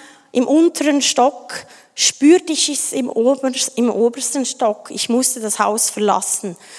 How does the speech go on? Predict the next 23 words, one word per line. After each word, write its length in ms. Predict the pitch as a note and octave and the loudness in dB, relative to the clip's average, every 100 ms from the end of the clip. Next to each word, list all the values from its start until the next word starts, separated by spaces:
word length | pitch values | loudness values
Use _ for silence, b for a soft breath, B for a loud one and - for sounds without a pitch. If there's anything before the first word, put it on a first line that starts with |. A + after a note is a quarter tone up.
| B | B
So 260 | B C4 D4 | B 2 2
war 200 | C4+ A#3+ | 0 -2
die 140 | A#3+ | -6
Präsenz 600 | - G#3+ G#3+ - A3 A#3+ - | -10 -6 -4 -4 -4 -6 -4
von 200 | A3+ G#3 | -4 -2
Gott 180 | G3+ - - | -4 -8 -2
da. 320 | G3+ F#3 E3+ - _ B B B B B | 0 0 -4 -12 _ B B B B B
Ich 200 | B3 C4+ | 0 4
habe 280 | C#4 D#4 | 4 4
mich 260 | C#4+ A#3+ - | 0 0 0
niemals 640 | B3 D4+ F#4 D4 C4+ C#4 | 4 6 6 6 4 2
eingelassen 720 | A#3+ A#3+ B3+ B3 A3 A3 - A#3 | 0 0 0 0 0 -2 -2 -2
auf 220 | G#3 A3+ | -2 -4
ein 160 | G3+ | -6
Gespräch 560 | G3 F#3+ - F#3+ G3+ G#3+ | -4 -4 -2 -2 -2 -2
mit 160 | A#3+ A#3 | -4 -4
ihm, 280 | F3 D#3+ - B B B B B B | -8 -8 -16 B B B B B B
weil 160 | A#3+ B3 | 0 2
ich 160 | A3+ | 0
wusste, 400 | A3+ C#4+ - - | 0 0 0 -2
das 320 | G#3+ G#3 - - | -4 -2 -2 0
ist 100 | - | -2
chancenlos. 1400 | - A#3+ C#4+ - - D4+ C4 B3 F3 - - - - | 0 0 0 0 0 -2 0 -2 -2 -4 -2 -4 -8